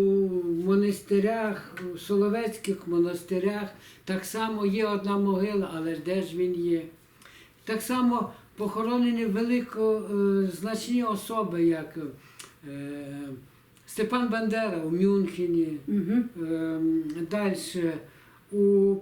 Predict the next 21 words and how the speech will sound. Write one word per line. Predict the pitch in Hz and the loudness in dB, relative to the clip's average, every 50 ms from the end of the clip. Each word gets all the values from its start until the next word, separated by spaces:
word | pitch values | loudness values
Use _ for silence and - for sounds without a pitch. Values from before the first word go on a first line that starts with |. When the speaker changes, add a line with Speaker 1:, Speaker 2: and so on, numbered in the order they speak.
| - - - - | -4 -10 -6 -2
Speaker 1:
Семен | 220 233 254 269 254 240 - | 2 4 4 4 2 0 -2
Петлюра | - 233 - - 202 233 247 233 208 190 175 | -4 -4 -4 -4 -2 0 2 2 4 4 2
в | 165 156 - - - - - _ _ _ _ _ _ | 2 -2 -4 -8 -16 -20 -20 _ _ _ _ _ _
Парижі, | - 208 214 202 202 220 226 226 220 214 190 165 160 175 180 180 170 165 165 - - - - - - - _ - 165 | -2 0 0 2 0 0 0 2 2 2 2 0 0 -2 0 0 0 0 -2 -4 -10 -20 -20 -20 -20 -20 _ -6 -4
е, | 165 160 160 160 160 160 160 160 160 160 160 160 160 165 165 151 - - | -4 -2 -2 -2 -2 -2 -2 -4 -4 -4 -4 -2 -2 -2 -2 -4 -6 -10
Скоропадський | - - - 208 220 220 226 202 - 233 233 233 226 226 - - 208 202 | -14 -8 -4 -2 -2 0 -2 -2 -2 -2 -2 -2 -4 -8 -6 -4 -2 -2
Петро | 190 - 190 175 - 185 185 180 175 196 | -2 0 -2 -4 -2 -2 -2 -2 0 0
Осверді, | 202 214 220 208 196 190 - - 180 170 165 170 180 180 175 - - - - - | 0 0 2 0 0 -4 -6 -4 -4 -4 -2 0 0 0 -2 -2 -8 -16 -20 -8
Коновалець | - 190 190 202 208 208 202 233 240 247 226 202 175 - - | -2 0 2 2 2 2 2 2 0 0 0 0 -2 -2 -4
в | 165 165 185 | -4 -2 -2
Ро-, | 180 175 185 190 196 185 165 151 | 0 0 0 0 0 -2 -2 -2
Роттердамі. | 208 226 - - - 196 190 170 165 151 170 190 202 202 196 190 185 180 175 170 165 - - - - - - - - - - | 0 0 -2 -2 -2 -2 -2 -2 -2 -2 -2 -2 -2 0 -2 -2 -2 -2 -2 -2 -4 -6 -8 -18 -20 -20 -20 -20 -16 -6 -2
І | 190 | 0
ось | 226 262 262 240 - - | 0 0 0 -2 -4 -6
українська | 214 196 - 226 233 240 247 254 247 214 - - - 202 | -8 -6 -4 -2 0 2 2 2 2 0 -2 -4 -2 2
нація, | 202 196 196 190 190 185 175 - - 165 151 143 135 - 165 | 4 4 4 4 4 2 -2 -6 -8 -8 -8 -8 -6 -4 -2
великі | 196 214 254 277 254 - - 208 214 196 | -2 0 0 0 -2 -4 -4 -4 -2 0
люди, | 185 175 165 147 - - 127 123 - - - - - _ _ _ - - - - | 0 0 -2 -4 -6 -10 -16 -18 -18 -20 -20 -20 -20 _ _ _ -20 -20 -10 -4
які | 156 180 185 180 - 262 254 | -4 -2 -2 -2 -2 -2 -2
творили | - 202 196 208 214 208 226 247 240 220 214 | -2 -2 -2 0 0 2 0 0 2 0 0
Україну, | 208 208 196 - 185 180 180 170 156 160 160 151 139 131 | 0 -2 -4 -6 -6 -2 -2 0 0 2 0 0 0 -2